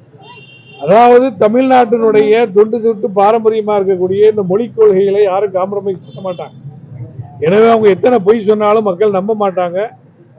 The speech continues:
தமிழை தங்களுடைய உயிருக்கு மேலாக நேசிக்கக்கூடிய மக்கள் தமிழ்நாட்டு மக்கள். எனவே அதற்கு பகரமாக இன்னொரு மொழியை திணிப்பேன்னு சொன்ன அன்னைக்கு எந்த காலத்திலும் ஏத்துக்கிற மாட்டாங்க. உங்களுக்கு எல்லாம் தெரியும், ஒரு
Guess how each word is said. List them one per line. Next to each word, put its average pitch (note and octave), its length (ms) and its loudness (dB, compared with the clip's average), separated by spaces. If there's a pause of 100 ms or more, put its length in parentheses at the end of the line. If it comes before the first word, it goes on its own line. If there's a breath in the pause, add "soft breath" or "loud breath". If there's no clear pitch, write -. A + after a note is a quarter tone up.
(120)
தமிழை B3 580 2
தங்களுடைய G#3+ 460 2
உயிருக்கு A3 420 -2
மேலாக G#3+ 480 2
நேசிக்கக்கூடிய G3 600 -2
மக்கள் F#3 320 -2
தமிழ்நாட்டு F#3+ 500 -2
மக்கள். E3+ 300 -8 (800)
எனவே A3+ 240 2
அதற்கு A#3+ 480 0
பகரமாக A#3+ 580 0
இன்னொரு A#3+ 300 2
மொழியை A3+ 360 -2
திணிப்பேன்னு A3+ 380 -2
சொன்ன G3+ 160 -4
அன்னைக்கு G#3 240 -6
எந்த F#3+ 160 -2
காலத்திலும் G3+ 380 -2
ஏத்துக்கிற G3 320 -4
மாட்டாங்க. F3+ 420 -6 (840)
உங்களுக்கு F#3 300 0
எல்லாம் A#3+ 200 2
தெரியும், A#3 440 2
ஒரு G3 220 2